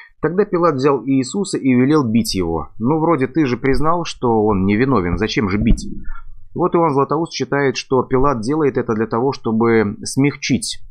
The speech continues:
гнев иудеев, как-то их умягчить немножко, и чтобы потом они всё-таки согласились на то, чтобы отпустить Христа.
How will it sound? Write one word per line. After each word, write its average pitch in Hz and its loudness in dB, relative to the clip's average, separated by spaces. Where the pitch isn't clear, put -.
гнев 110 2
иудеев, 143 2
как-то 107 -2
их 101 -4
умягчить 135 0
немножко, 143 0
и 123 -2
чтобы 139 0
потом 165 0
они 139 0
всё-таки 135 -6
согласились 135 -2
на 120 -2
то, 139 -2
чтобы 120 0
отпустить 117 -6
Христа. 104 -4